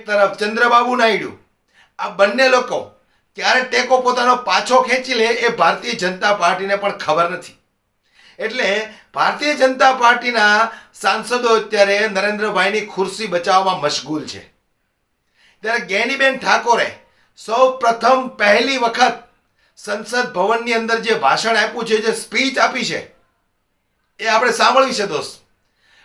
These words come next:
પણ એના પહેલા હું તમને જરા જણાવી દઉં કે ગુજરાતની અંદર જ્યારે ગેનીબેન ચૂંટાણા ત્યારે ભારતીય જનતા પાર્ટીના ઘણા બધા એવા નેતાઓ છે જે એવું કહેતા હતા કે ગેનીબેન ઠાકોર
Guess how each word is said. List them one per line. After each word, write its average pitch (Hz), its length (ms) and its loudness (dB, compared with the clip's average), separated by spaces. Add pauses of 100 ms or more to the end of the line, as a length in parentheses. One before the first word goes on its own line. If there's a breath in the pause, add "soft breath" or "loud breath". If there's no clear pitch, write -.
પણ 254 200 0
એના 262 180 4
પહેલા 254 200 6
હું 254 100 4
તમને 247 280 -2
જરા 226 220 2
જણાવી 220 360 2
દઉં - 220 -2 (540)
કે 233 120 -2 (120)
ગુજરાતની 220 640 -2
અંદર 220 260 -2
જ્યારે 202 240 2 (100)
ગેનીબેન 202 500 -2 (140)
ચૂંટાણા 240 480 0 (600)
ત્યારે 202 260 -4
ભારતીય 196 480 -2
જનતા 208 420 -2
પાર્ટીના 196 560 0 (140)
ઘણા 214 260 2
બધા 202 300 4
એવા 196 180 6
નેતાઓ 185 480 0
છે 196 100 -2 (300)
જે 180 80 -4
એવું 185 180 -2
કહેતા 170 320 -2
હતા 113 200 -8 (540 soft breath)
કે 220 120 -2 (100)
ગેનીબેન 233 600 -2
ઠાકોર 202 360 0